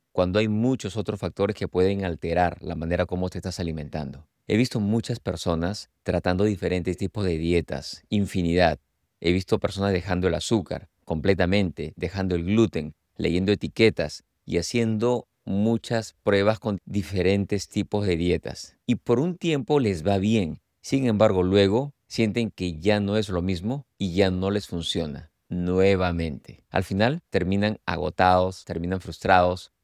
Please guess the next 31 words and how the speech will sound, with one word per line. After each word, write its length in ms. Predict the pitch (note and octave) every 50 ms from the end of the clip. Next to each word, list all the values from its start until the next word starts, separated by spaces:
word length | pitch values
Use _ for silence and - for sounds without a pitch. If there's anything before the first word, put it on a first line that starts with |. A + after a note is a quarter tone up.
| _
y 100 | - -
piensan 320 | F#2 A2+ B2 A#2+ A#2 C3+ -
que 80 | -
es 80 | A2+ G2+
falta 240 | - A#2 A2 A2 B2+
de 60 | B2+
disciplina 680 | A#2+ G#2 - - G2+ - - G#2 G2 F2 D#2+ D2 C#2+ _ _ _ _
o 240 | - - F2+ F#2 F#2+
es 80 | F#2 F2+
falta 240 | - A2 G#2 A#2+ A#2+
de 80 | A2+
motivación, 640 | G#2+ G#2 E2 F#2 E2+ E2 D#2+ - G#2 F#2+ E2 D#2 D2+ _ _ _ _ _
cuando 220 | - F#2+ F#2 F2+ F2
realmente 380 | F#2 F#2+ G2 G#2 G2+ G2 G#2+
ese 180 | F#2+ - G2 F#2
no 100 | F2+ F2+
es 140 | F2+ - -
el 100 | F2+ E2+
problema. 540 | - D#2+ D#2+ D#2 D2+ D2 C2+ C2 C#2 _ _ _ _
El 120 | - E2+ D#2+
problema 280 | - E2+ F2 F2+ G2+
es 40 | A2
que 100 | - F#2+
tenemos 320 | E2+ E2+ D#2+ E2+ F2+ G#2
que 100 | G#2+ -
entender 280 | F#2+ D#2+ E2 E2+ F2+ -
cómo 240 | - - G2+ G#2 G#2
funciona 380 | - - F2 - - F#2 F#2
nuestro 280 | F#2+ F2+ E2+ - - D#3+
organismo 520 | D#2 D#2+ E2 E2 E2+ G2+ G2+ A2+ B2 C3 C3+ _ _ -
internamente. 840 | - F#2 E2+ D2+ - F#2+ F2+ F2 D#2+ D#2+ E2 D#2+ C2 - - -